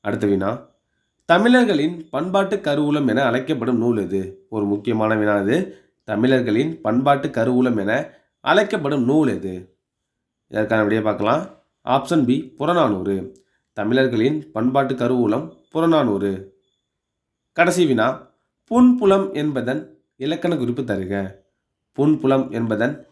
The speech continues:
இலக்கண குறிப்பு தருக. இதற்கான சரியான விடையை பாருங்க, ஆப்ஷன் சி, பண்பு தொகை. புன்புலம் என்பதன் இலக்கண குறிப்பு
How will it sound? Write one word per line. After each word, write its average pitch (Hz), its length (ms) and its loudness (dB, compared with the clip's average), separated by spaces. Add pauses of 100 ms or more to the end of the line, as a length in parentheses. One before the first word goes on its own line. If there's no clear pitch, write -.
இலக்கண 156 400 0
குறிப்பு 117 260 -2
தருக. 95 520 -4 (1120)
இதற்கான 123 360 0
சரியான 117 300 0
விடையை 110 40 -2
பாருங்க, 107 540 -2 (580)
ஆப்ஷன் 123 320 0
சி, 123 240 -4
பண்பு 113 400 -2
தொகை. 95 560 -6 (380)
புன்புலம் 131 520 2
என்பதன் 107 460 -2
இலக்கண 113 320 -4
குறிப்பு 107 560 -6